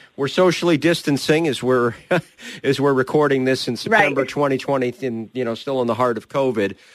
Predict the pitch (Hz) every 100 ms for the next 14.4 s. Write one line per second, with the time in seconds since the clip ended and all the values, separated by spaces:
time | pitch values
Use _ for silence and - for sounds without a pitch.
0 | - - 131 127 - 113 123 127 120 127
1 | _ - 151 147 - 135 120 110 147 -
2 | 143 139 139 139 131 120 120 156 151 120
3 | 127 127 127 123 - 135 131 127 120 127
4 | 127 123 143 143 117 110 120 - 127 131
5 | 123 131 120 120 117 113 135 123 113 110
6 | 113 139 175 - 123 - 143 135 147 139
7 | 143 156 139 147 196 127 80 - _ _
8 | - 311 330 240 269 285 294 294 277 277
9 | - _ _ 254 247 226 226 _ _ _
10 | _ 220 254 359 392 370 370 262 247 247
11 | 240 - 220 214 208 - 220 226 220 226
12 | 247 320 285 - - 240 220 185 - -
13 | 214 202 190 208 196 196 208 214 214 214
14 | 226 208 196 196